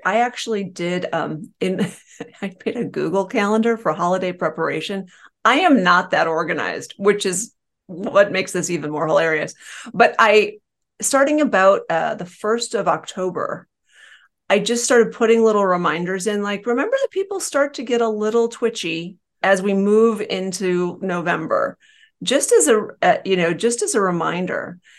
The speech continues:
And then basically from the week before Thanksgiving in the U S through to New Year's, I just give everyone a wide berth. Just,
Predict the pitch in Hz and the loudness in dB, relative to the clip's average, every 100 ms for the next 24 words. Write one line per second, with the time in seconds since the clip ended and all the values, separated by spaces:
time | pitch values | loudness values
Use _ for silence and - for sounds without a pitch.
0 | - _ _ 208 214 220 233 240 359 285 | -20 _ _ 2 6 6 6 4 0 -2
1 | 254 - 202 185 175 202 - 233 254 240 | -2 -2 -2 0 -2 -4 -6 -6 -2 -4
2 | 240 220 214 - 196 190 190 190 190 180 | 0 -2 -2 -2 -2 -2 -4 -4 -4 -2
3 | 151 151 180 - - _ _ _ _ 196 | -2 -2 -4 -8 -10 _ _ _ _ -2
4 | 226 233 226 226 180 165 - 202 226 - | 0 2 2 2 0 -2 -2 0 -2 -4
5 | 202 190 190 185 180 165 151 165 160 160 | -4 -4 -4 -4 -4 -4 -2 -2 -4 -4
6 | 131 - - _ _ - - _ _ _ | -6 -8 -18 _ _ -20 -20 _ _ _
7 | - 220 - - - | 0 2 2 -2 -8